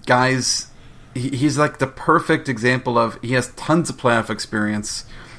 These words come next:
He's, he's a guy you can add to any locker room and he'll fit there. You know, he'd fit anywhere. You play him with a bunch of kids in Colorado, he'll fit great.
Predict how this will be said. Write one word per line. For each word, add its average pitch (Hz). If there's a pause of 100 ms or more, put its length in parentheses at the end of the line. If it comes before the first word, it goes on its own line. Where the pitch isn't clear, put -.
(120)
He's, 127 (200)
he's 120
a 120
guy 131
you 135
can 127
add 123
to 123
any 131
locker 120
room 131
and 117
he'll 104
fit -
there. 117 (400)
You 117
know, 110
he'd 113
fit 131
anywhere. 107
You 107
play 135
him 135
with 127
a 113
bunch 123
of -
kids 127
in 117
Colorado, 123
he'll 131
fit 107
great. 113